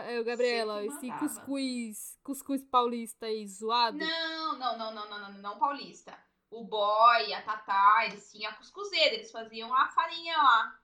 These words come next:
Speaker 1: Aham.
Speaker 2: Igual você
Speaker 1: E
Speaker 2: faz,
Speaker 1: faz-
Speaker 2: só que eles comiam com, com, de janta, de almoço. Só você que comia com leite.
Speaker 1: Eles tão errados.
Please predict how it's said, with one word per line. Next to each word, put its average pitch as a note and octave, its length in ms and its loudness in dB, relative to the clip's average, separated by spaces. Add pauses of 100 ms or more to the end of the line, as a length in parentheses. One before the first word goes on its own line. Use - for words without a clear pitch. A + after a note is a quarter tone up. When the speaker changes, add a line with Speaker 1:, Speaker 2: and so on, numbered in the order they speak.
(680)
Speaker 1:
Aham. B3+ 460 -4
Speaker 2:
Igual G#3 220 6
você - 240 -12
Speaker 1:
E - 40 -2
Speaker 2:
faz, - 120 6
Speaker 1:
faz- C#4 180 6
Speaker 2:
só A#3 80 -16
que - 80 -20
eles - 160 -18
comiam A#3+ 560 -8
com, G#4+ 540 -18 (340)
com, D4 220 -14
de A3+ 160 -14
janta, D#4+ 520 2
de G#3 80 -12
almoço. B3 560 -6
Só C4+ 220 0
você A#4 240 -8
que A#4 120 -18
comia C#4 360 -6
com C4 100 -14
leite. - 480 -10 (1300)
Speaker 1:
Eles G#3+ 240 -8
tão G3+ 160 -16
errados. A#3+ 360 -20